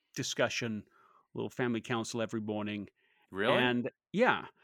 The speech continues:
Speaker 2: How old are your
Speaker 1: And
Speaker 2: kids?
Speaker 1: teenagers.
Speaker 2: They're willing to do that?
Speaker 1: To be perfectly honest, the hardest thing about it is getting us to stop.
Speaker 2: Wow.
Speaker 1: Because, yeah, they're real talkers. We try and cut it off at half an hour.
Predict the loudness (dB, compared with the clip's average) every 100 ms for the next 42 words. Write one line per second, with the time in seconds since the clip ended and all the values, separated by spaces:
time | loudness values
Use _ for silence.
0 | -20 -20 2 8 8 8 6 2 -2 -4
1 | -4 -12 -18 _ 2 4 4 -2 -8 -10
2 | -12 _ _ _ _ _ -2 0 -2 -4
3 | -6 -2 -2 -4 -10 -12 -6 -6 -2 -2
4 | -2 -2 0 0 -2 -10 -14 -14 -2 2
5 | 0 -2 -8 -4 -2 -2 -2 -2 -2 0
6 | -2 -4 -14 _ -8 -8 -6 -6 -6 -6
7 | -6 -4 -4 -6 -10 -10 -8 -4 -4 -6
8 | -16 _ _ _ -20 -10 -4 -2 0 0
9 | -2 -6 -12 -6 0 2 2 0 0 0
10 | 0 -2 -2 -2 -2 -8 -6 -8 -6 -6
11 | -2 0 2 2 0 -2 -4 2 0 0
12 | -4 -4 -4 -4 -4 -6 -8